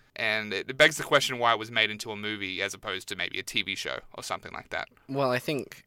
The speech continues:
Speaker 2: one of the reasons why this wasn't made into a T V show once again is because of the absolute critical failure of the T V show from the nineties.
Speaker 1: Was it a failure? It's a, it's a cult classic.
Speaker 2: It, uh, I, I would consider most cult classics start out as failures before they become,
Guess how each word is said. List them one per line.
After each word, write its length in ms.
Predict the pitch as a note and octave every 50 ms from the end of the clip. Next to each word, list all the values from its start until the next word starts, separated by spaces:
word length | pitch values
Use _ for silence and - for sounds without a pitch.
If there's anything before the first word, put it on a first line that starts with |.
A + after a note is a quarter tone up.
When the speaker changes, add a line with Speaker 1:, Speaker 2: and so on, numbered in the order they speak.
| _
Speaker 2:
one 200 | - A2+ A#2+ A#2+
of 80 | A#2+ G#2+
the 80 | G#2+
reasons 360 | G#2 G#2+ A2+ A2 A2 G#2 G2+ A2
why 160 | G#2 G2+ G2
this 160 | F#2+ F#2+ -
wasn't 260 | G#2+ G#2 G2 F#2+ C2+
made 180 | G2+ G2+ G2+ G2
into 200 | F#2+ F#2+ - G2+
a 60 | F#2
T 200 | - - - G#2+
V 140 | G2+ G2+ G2+
show 220 | - - G#2 G2+ G2
once 240 | G2+ G2+ - -
again 340 | - G2 G2+ A2+ B2+ B2+ A#2
is 100 | G2 F#2
because 360 | - - G2 - A2+ G2 G2
of 80 | G2 F2+
the 120 | F#2 F#2
absolute 520 | G2 G#2 G2+ - - - - C#2 F2+ - - _
critical 360 | - - G2+ F2+ - - F2+
failure 540 | E2+ - - A2+ A#2 B2 B2+ A2 F2+ F2 F2
of 100 | F#2 F#2
the 80 | - G2
T 160 | - - A2
V 140 | G2 G2+ G2+
show 180 | - G#2 G#2
from 140 | - - A2
the 80 | G#2 G2
nineties. 560 | G2+ G#2+ B2+ B2 G2 - - - - - - _ _ _ _ _
Speaker 1:
Was 160 | - B2+ D3 D#3
it 100 | F#3 F3
a 40 |
failure? 380 | E3+ - F3+ G3+ A3+ C#4+ D4 B3+ - -
It's 380 | C3+ D3+ D3+ B2 C#3+ D3+ D3 D#3
a, 80 | C3+ - -
it's 160 | - C3+ -
a 40 | B2+
cult 240 | - D3+ D3 - -
classic. 380 | - A#2+ D3 - - D#3+ F3+ - - -
Speaker 2:
It, 160 | A2+ A2 - -
uh, 60 | -
I, 420 | A#2+ A#2 A2+ - - C3 D3+ C#3+ - -
I 160 | - D#3+ G#3 A#3+ A3+ F#3+ - _ - _ _ C2+ -
would 300 | - C3+ D3+ G3+ A3+ A3+
consider 300 | - A#3+ A3 - - B3
most 340 | G#3 F#3 G3 A3 A#3 - -
cult 220 | - - F#3 -
classics 440 | - - F3 F3+ - - D#3 - -
start 280 | - - D#3+ D3+ D3+ D3+
out 160 | D3+ D3+ C#3+
as 100 | B2 -
failures 480 | - C3+ C3 D3+ D3+ A#2+ G2+ G#2+ C3
before 300 | - - A2+ - A#2+ A#2
they 100 | A2+ A2
become, 500 | G#2 G#2 A2+ - - B2 A2 G#2+ G#2+ A2